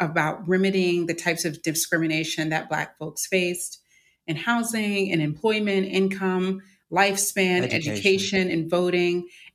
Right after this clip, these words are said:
Speaker 1: And he calls for the courts to uphold that commitment, and he calls for Congress to pass legislation.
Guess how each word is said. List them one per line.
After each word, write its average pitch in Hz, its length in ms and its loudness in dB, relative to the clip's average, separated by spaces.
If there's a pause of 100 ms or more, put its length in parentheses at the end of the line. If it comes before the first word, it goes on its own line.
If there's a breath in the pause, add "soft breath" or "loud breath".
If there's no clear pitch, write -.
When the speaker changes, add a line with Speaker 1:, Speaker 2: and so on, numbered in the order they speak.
Speaker 1:
And 214 300 2
he 226 180 -4
calls 220 460 -2
for 202 260 -2
the 196 100 -4
courts - 800 -4 (340 soft breath)
to 196 340 2
uphold 160 560 0 (260)
that 151 380 -2
commitment, 156 600 0
and 151 100 -2
he 165 100 -2
calls 160 400 -2
for 196 280 0
Congress - 760 0 (320 soft breath)
to 190 140 -2
pass 160 420 -2
legislation. 160 1000 -2